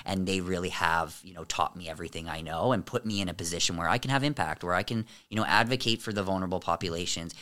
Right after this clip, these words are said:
ensure that transgender issues are staying on the forefront for people, ensure that people are talking about the intersectional identities of our folks, right? So it's not just the L G B T Q, uh, plus identity of our individuals, but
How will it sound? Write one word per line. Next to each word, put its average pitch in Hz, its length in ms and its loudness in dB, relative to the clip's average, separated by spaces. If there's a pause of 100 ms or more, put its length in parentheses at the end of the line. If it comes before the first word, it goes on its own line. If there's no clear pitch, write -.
ensure 101 400 2
that 113 180 4
transgender 98 580 0
issues 90 300 0
are 85 60 -2
staying 87 400 -2
on 87 120 -2
the 85 60 -6
forefront 85 560 -2
for - 80 -10
people, 80 440 -4 (200)
ensure 107 300 0
that 107 120 0
people 117 180 -2
are 107 40 2
talking 113 180 2
about 113 120 -2
the 113 100 -2
intersectional 117 540 2
identities 85 540 0
of 80 100 -6
our 73 100 -2
folks, 73 380 -4 (280)
right? 90 340 -2 (180)
So - 140 -8
it's 104 140 -2
not 120 220 4
just 107 300 4
the 98 120 4
L 92 100 6
G 90 120 0
B 87 160 -4
T 90 200 -2
Q, 90 420 -2 (280)
uh, 87 220 0
plus - 380 0 (180)
identity 98 400 -2
of 82 80 -2
our 82 120 0
individuals, 85 480 -4
but 90 260 -4